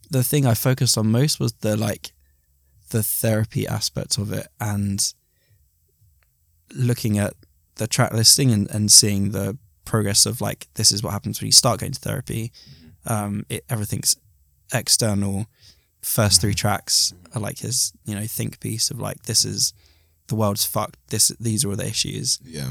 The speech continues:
Speaker 1: And then gradually and gradually he starts, like, <clears throat> like, responding to, I read somewhere this, like, line. I'm just gonna use it. It's not my line. Someone wrote it. They said something like,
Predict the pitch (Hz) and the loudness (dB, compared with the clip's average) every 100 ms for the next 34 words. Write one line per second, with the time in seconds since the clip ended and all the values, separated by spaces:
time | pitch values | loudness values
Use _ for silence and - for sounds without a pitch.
0 | - 113 107 104 104 104 - 104 104 104 | -4 -2 0 0 0 0 0 -2 -4 -4
1 | 101 104 - - 107 - 113 98 - - | -4 -6 -6 -6 -4 -2 -2 0 -2 -2
2 | - - _ _ _ 151 127 104 107 _ | -10 -16 _ _ _ 8 8 6 0 _
3 | _ _ _ _ - - 127 107 107 - | _ _ _ _ -18 -8 0 0 2 2
4 | 127 107 98 104 - 104 98 - - _ | 4 4 2 0 0 0 -2 -4 -10 _
5 | _ _ 113 117 151 - - 127 110 107 | _ _ 2 4 6 8 8 8 6 4
6 | 104 101 - 107 - 104 101 95 110 - | 2 2 2 0 -2 0 2 0 -4 -6
7 | _ - 120 110 - 98 101 104 131 135 | _ -2 0 2 2 2 2 2 4 6
8 | 107 101 101 101 98 - - - 139 117 | 6 4 2 0 -2 -4 4 8 8 8
9 | 104 104 107 - 110 104 110 - 139 120 | 6 2 0 0 2 4 4 6 4 2
10 | - 101 98 - | -2 -2 -2 -6